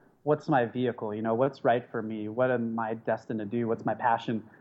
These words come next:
I think the only common denominator is you. So I, I learned that I should focus on me and,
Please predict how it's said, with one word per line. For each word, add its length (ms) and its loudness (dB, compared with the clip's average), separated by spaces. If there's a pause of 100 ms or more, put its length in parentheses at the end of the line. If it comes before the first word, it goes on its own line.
(200)
I 80 0
think 160 4
the 80 6
only 180 6
common 320 0
denominator 640 0
is 120 -8
you. 320 -4 (440)
So 220 2
I, 220 2
I 100 6
learned 260 4
that 240 0
I 80 0
should 280 -8
focus 400 -2
on 400 -4
me 320 2
and, 320 -4